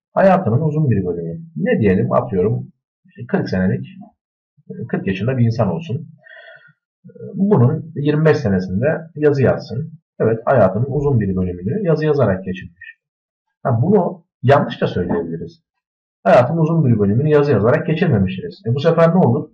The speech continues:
Yazı yazdığı gerçeğini göz ardı etmiş oluruz. Bu sefer yanlışlığı kanıtlanır. Bir şekilde kanıtlanıyor. Kanıtlanabilir ifadeler neydi arkadaşlar? Nesnel ifadeler. Üç numaralı ifade diğer ikisinden farklı.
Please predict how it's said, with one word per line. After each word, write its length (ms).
Yazı 280
yazdığı 460
gerçeğini 560
göz 200
ardı 200
etmiş 340
oluruz. 220
Bu 40
sefer 340
yanlışlığı 500
kanıtlanır. 460
Bir 100
şekilde 380
kanıtlanıyor. 680
Kanıtlanabilir 640
ifadeler 440
neydi 200
arkadaşlar? 640
Nesnel 420
ifadeler. 680
Üç 200
numaralı 520
ifade 560
diğer 200
ikisinden 520
farklı. 460